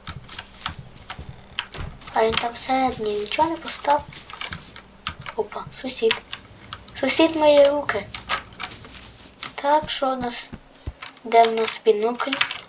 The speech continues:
Будемо дивитися на сусіда через бінокль. Як він миє там руки. А, він посуду миє.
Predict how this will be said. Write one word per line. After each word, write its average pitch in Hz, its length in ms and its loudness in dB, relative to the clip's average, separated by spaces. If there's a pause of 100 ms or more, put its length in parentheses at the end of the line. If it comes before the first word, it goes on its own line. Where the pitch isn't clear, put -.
(500)
Будемо 220 320 6
дивитися 220 500 2
на 208 60 0
сусіда 208 400 -2
через 196 360 0
бінокль. 240 440 -8 (560)
Як 214 180 -4
він 196 200 -2
миє 196 200 -2
там 202 240 -2
руки. 240 420 -4 (1300)
А, 240 140 8
він 202 180 0
посуду 233 420 0
миє. 190 200 -8